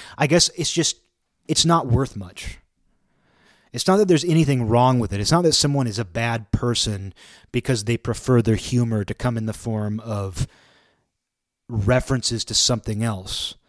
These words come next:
It's just, uh, I, I think that it's just, it's very transient. It's not really valuable to me.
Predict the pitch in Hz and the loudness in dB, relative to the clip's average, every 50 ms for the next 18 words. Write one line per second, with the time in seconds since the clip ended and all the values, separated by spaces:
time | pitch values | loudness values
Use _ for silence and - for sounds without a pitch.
0 | _ _ _ _ _ _ _ _ _ _ _ _ _ _ _ _ _ _ _ _ | _ _ _ _ _ _ _ _ _ _ _ _ _ _ _ _ _ _ _ _
1 | _ _ _ _ _ _ _ _ _ _ _ _ _ _ _ _ 120 123 - - | _ _ _ _ _ _ _ _ _ _ _ _ _ _ _ _ -2 0 0 2
2 | - 143 123 - - - - 135 117 107 110 120 120 131 131 135 139 135 160 156 | 2 2 4 2 0 0 2 2 2 4 2 0 2 0 0 0 2 0 2 2
3 | 147 131 - 135 127 123 - - 123 - - - 147 104 104 120 135 135 123 - | 0 0 2 0 0 0 0 -2 -4 -4 -6 -8 -10 -8 -2 2 2 2 2 2
4 | - - 123 123 123 127 131 110 117 120 120 123 120 113 - - 120 120 123 127 | -2 -4 -2 0 0 0 0 0 0 0 0 2 0 -2 -2 0 0 0 0 0
5 | 127 127 123 117 113 101 101 104 104 127 123 110 101 110 110 - - 110 110 107 | 0 -2 -2 0 -2 -4 -4 -4 -2 -2 -2 -2 -2 -4 -6 -6 -6 -6 -4 -4
6 | 107 107 | -6 -6